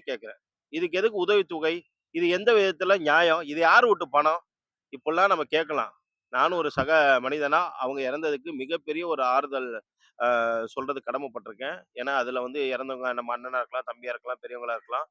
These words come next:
அ, எனக்கு வந்து அதை வந்து வ-, வயசு வரம்பு இல்லாம நம்ம அவங்க வந்து அனுதாபங்கள் தெரிவிக்கிறோம். ஆனா ஆதகம் நிறைய இருக்கு. இங்க உண்மையை பேசுறதுக்கு சில இடங்கள்ல பயமாவும் இருக்கு. நான் ஒரு பப்ளிக்கா சொல்றேன். இங்க இப்போ உண்மையை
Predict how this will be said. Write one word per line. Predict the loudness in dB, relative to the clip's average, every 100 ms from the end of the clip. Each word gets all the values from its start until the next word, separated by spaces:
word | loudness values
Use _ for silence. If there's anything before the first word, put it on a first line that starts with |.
| _ _ _ -2
அ, | 0 2 0
எனக்கு | -4 -6 -6 -6 -4 -6
வந்து | -4 -4 -2 -4 -8
அதை | -8 -8
வந்து | -8 -8 -6
வ-, | -4 -6
வயசு | -8 -12 -8
வரம்பு | -8 -8 -6
இல்லாம | -6 -6
நம்ம | -8 -8 -10
அவங்க | -10
வந்து | -10 -4 -4
அனுதாபங்கள் | -4 -2 -2 -4 -12 -14 -12
தெரிவிக்கிறோம். | -12 -12 -10 -10 -12 _ _ _
ஆனா | 0 4
ஆதகம் | 6 4 4 0
நிறைய | 2 2
இருக்கு. | 0 -2 -4 -4
இங்க | -6 -4
உண்மையை | -4 0 0 0
பேசுறதுக்கு | -4 -8 -10 -12 -14
சில | -10 -4 -2
இடங்கள்ல | -2 -4 -4
பயமாவும் | -4 -2 -2 -2
இருக்கு. | -4 _ _ _ _ _ _ _ _ _ _ _ _ _
நான் | -2
ஒரு | -2 -2
பப்ளிக்கா | -4 -2 -2 -2
சொல்றேன். | -2 -6 -8 -8
இங்க | -8
இப்போ | -8 -6 -6
உண்மையை | -6 -6 -4 0